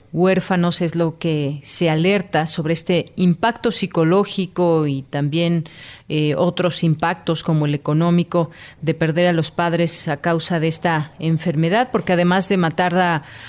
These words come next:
a uno de sus padres, ya sea la mamá o el papá o a ambos, la pandemia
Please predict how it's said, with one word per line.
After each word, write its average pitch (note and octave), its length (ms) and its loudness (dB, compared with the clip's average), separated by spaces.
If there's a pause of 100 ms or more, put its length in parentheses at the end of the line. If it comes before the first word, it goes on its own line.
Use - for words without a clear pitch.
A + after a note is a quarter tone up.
(140)
a D#3+ 140 0
uno F#3 280 4
de E3 100 0
sus - 220 -6
padres, F#3+ 480 0
ya E3+ 120 0
sea E3+ 180 -2
la D3 120 0
mamá D#3+ 320 0
o F#3 100 2
el D#3 80 -2
papá F3 460 0
o E3 160 2
a E3 160 2
ambos, G3+ 500 2
la D#3 140 0
pandemia F#3 600 2